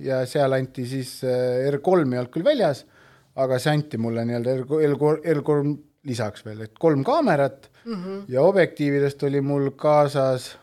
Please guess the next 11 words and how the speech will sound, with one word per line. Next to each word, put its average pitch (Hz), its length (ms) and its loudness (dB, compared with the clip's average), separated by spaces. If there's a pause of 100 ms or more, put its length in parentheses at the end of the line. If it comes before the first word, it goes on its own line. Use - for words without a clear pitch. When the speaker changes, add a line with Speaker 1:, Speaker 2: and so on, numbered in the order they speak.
(1040)
Speaker 1:
kalasilm, 165 720 0
lainurk, 170 800 0 (300)
tavaline 175 640 0
nii-öelda 185 440 -2
selline 175 460 -2
mingi 165 200 -4
kakskümmend 151 420 -4
neli 147 120 -2
millegiga, 139 520 -2
seitsekümmend 131 480 -6
kakssada, 180 640 -4